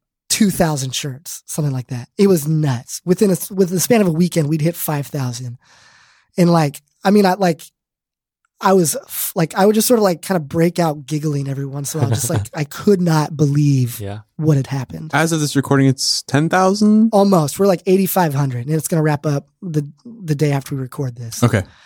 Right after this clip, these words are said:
Speaker 1: Um, but there's, there's some other caveats within that. I was able to kinda get a halo effect off Rogue nasa. They
Speaker 3: Mm-hmm.
Speaker 1: did a shirt as well, and they way outpaced me. But basically, everybody bought a Rogue nasa shirt, bought one of mine.
Speaker 3: Mm-hmm.
Speaker 1: You know, and so it just kinda turned into this crazy overnight success.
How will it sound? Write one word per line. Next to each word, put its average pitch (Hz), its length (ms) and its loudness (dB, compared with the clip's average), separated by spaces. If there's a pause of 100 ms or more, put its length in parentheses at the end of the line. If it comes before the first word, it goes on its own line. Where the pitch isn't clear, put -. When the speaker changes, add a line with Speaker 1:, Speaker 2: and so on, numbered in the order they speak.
(440)
Speaker 1:
Um, 156 360 0
but 220 300 0
there's, 226 220 0
there's 226 200 -2
some 277 120 0
other 285 120 2
caveats 196 460 0
within 160 180 -2
that. 127 280 -4
I 185 100 0
was 202 160 2
able 208 200 4
to 190 100 -2
kinda 196 200 0
get 185 140 0
a 170 60 0
halo 180 280 0
effect 170 380 -2
off 170 200 -4
Rogue 151 220 -4
nasa. 151 460 -6 (580)
They 123 120 6
Speaker 3:
Mm-hmm. 135 60 6
Speaker 1:
did 160 120 4
a 160 40 2
shirt 156 240 0
as 143 120 -4
well, 143 360 -2
and 151 140 0
they 165 160 4
way 151 480 0
outpaced 143 540 -6
me. 131 420 -6
But 143 300 -2 (420)
basically, 175 320 2
everybody 175 240 4
bought 165 180 2
a - 20 2
Rogue 160 200 2
nasa 156 240 0
shirt, 151 200 -4
bought 143 180 -10
one 143 100 -8
of 131 40 -6
mine. 127 340 -10 (340)
Speaker 3:
Mm-hmm. 127 200 6 (100)
Speaker 1:
You 170 60 2
know, 139 200 2
and 175 180 2
so 214 100 4
it 190 40 4
just 196 140 -4
kinda 208 160 2
turned 196 220 2
into 185 100 2
this 170 100 0
crazy 180 380 0
overnight 165 300 0
success. 156 640 -4